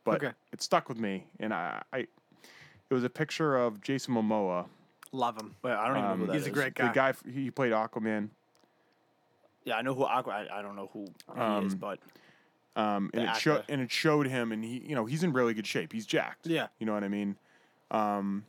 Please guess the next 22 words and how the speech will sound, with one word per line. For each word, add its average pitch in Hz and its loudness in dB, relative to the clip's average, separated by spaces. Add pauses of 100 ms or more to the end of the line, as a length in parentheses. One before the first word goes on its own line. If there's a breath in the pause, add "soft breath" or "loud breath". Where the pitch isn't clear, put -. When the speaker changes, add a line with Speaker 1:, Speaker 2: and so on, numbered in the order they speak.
(480 loud breath)
Speaker 1:
and 139 0
it - 2
was 143 -2
talking 151 -2
about 123 0 (140)
how 113 0 (920 soft breath)
unrealistic 117 2 (240)
beauty 120 0
standards 104 -2
for 107 -6
men 147 2
are 62 -2
because, 104 -4 (680 soft breath)
um, 90 -2
that, 113 0 (340)
you 156 -2
know, 135 0
the 123 0
idea 120 2
that, 110 0
like, 104 -2 (240)
like, 101 -6